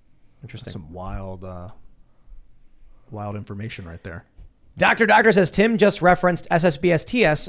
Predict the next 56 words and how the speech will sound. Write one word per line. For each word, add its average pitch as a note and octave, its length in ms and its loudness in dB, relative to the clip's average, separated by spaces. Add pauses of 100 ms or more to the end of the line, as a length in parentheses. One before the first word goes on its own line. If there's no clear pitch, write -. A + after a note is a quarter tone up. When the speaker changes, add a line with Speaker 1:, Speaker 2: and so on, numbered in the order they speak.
Speaker 1:
Dude D#3 200 2
is C#3+ 100 2
definitely D3+ 440 -2
a C3+ 80 -2
C D#3+ 160 -2
K C#3+ 140 -2
Y C3+ 180 0
fan." A2 260 -6
Well, C3 200 -2
of A#2+ 140 -10
course, B2+ 300 -4
if A#2+ 80 -14
you C3+ 80 -6
know D3+ 140 -2
how C3+ 120 0
old D#3 200 0
I C#3 60 0
am, A#2+ 140 -4
you B2 80 -2
know C3 200 -2
that A#2 240 -6 (180)
I C3+ 140 -4
watched C3 320 -4
C D#3 160 -6
K C#3+ 140 -4
Y C3+ 340 2
when A#2+ 160 -4
I A#2+ 100 -4
was - 340 -8 (120)
Speaker 2:
What's C3+ 200 -6
that? D#3+ 340 0 (340)
Speaker 1:
Uh, A#2+ 280 -2 (260)
it's, D3+ 260 -6
it D3 200 0
was C#3 120 0
Bam D#3+ 180 0
Margera. D3 640 0 (240)
The C3 80 -8
C - 120 -2
K G3 120 6
Y F3 120 4
was C#3+ 100 0
the B2+ 60 -4
band. B2+ 380 -4 (300)
Then B2+ 100 -6
he C3 60 -2
made B2+ 420 -4
a A#2+ 80 -10
video B2 540 -4 (120)
where A#2 160 -6
it A#2 40 -4
was A2+ 140 -8
them A#2 340 -8
engaging A2+ 340 -8
in A2 80 -10
shenanigans, A2 640 -12